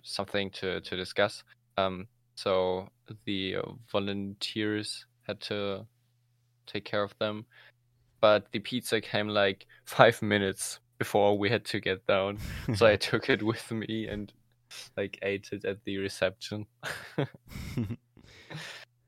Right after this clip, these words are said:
Speaker 1: Um, yeah, I got at four, uh,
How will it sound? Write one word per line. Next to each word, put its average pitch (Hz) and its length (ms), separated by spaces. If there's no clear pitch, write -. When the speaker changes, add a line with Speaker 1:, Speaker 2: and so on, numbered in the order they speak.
Speaker 1:
Um, 104 680
yeah, 101 440
I 98 880
got 101 300
at 98 220
four, 104 1000
uh, 113 580